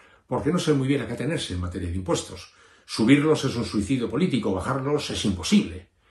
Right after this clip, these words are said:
El último que ha dicho que es imposible es el airef, que es la autoridad de responsabilidad fiscal, el organismo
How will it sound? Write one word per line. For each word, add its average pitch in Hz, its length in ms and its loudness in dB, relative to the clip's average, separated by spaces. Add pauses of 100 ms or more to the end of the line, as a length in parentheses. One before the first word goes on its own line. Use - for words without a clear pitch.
(160)
El 92 120 -6
último 104 280 0
que 90 60 -6
ha 92 60 -2
dicho 127 160 -4
que 82 80 -8
es 73 60 -8
imposible 110 420 -4
es - 100 -10
el 87 120 -4
airef, 120 340 -2 (500)
que 85 460 -8
es 95 240 -6
la 82 120 -6
autoridad 87 760 -4 (200)
de 101 80 -8
responsabilidad 87 520 -6
fiscal, 113 500 0
el 87 260 -6 (200)
organismo 104 800 -4